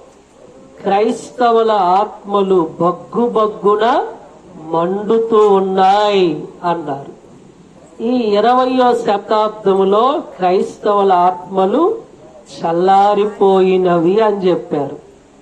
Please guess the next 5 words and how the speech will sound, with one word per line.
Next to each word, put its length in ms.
మొదటి 720
శతాబ్దంలో 1200
క్రైస్తవుల 760
ఆత్మలు 600
బగ్గుబగ్గున 1400